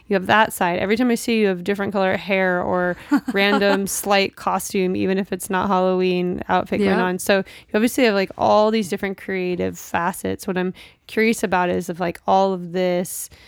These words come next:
Speaker 1: has some ultimate big goal,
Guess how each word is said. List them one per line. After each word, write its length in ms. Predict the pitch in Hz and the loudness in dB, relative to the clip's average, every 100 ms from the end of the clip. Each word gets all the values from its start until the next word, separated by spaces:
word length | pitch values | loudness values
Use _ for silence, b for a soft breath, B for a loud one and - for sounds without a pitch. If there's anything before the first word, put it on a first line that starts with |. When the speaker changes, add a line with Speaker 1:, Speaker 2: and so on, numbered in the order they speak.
| B B | B B
Speaker 1:
has 380 | - 185 165 170 | 0 0 0 -4
some 480 | - 180 185 180 - | -4 -2 -2 -2 -2
ultimate 640 | 175 180 - 180 185 175 | -2 -2 -2 -2 -4 -4
big 260 | 185 180 170 | -2 -2 -2
goal, 560 | 185 180 185 180 185 | -2 0 0 -2 -4